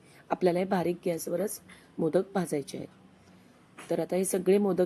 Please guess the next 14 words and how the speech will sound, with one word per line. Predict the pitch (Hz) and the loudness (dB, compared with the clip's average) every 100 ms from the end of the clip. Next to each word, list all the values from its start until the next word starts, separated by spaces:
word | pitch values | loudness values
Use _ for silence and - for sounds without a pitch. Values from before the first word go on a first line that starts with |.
| 180 | 0
मी | 202 - | -4 2
तळून | 202 170 175 | 4 4 2
घेते | 165 - 185 - _ _ - - - - - - | -2 0 -2 -2 _ _ -20 -20 -20 -20 -20 -4
आणि | 180 196 | -2 0
खूप | 254 - | 0 6
साध्या | 214 190 214 | 6 8 6
सोप्या | 214 190 208 | 6 4 4
पद्धतीत | 208 190 185 180 170 | 4 6 4 2 -2
आहे, | 180 - - | -4 -4 -2
नक्की | 185 - 190 | -2 2 2
ट्राय | 190 170 | 4 2
करा, | 170 160 160 | 2 -2 -2
आवडेल | 156 170 170 | -2 -2 -4
तुम्हाला. | 147 143 156 | -6 -6 -8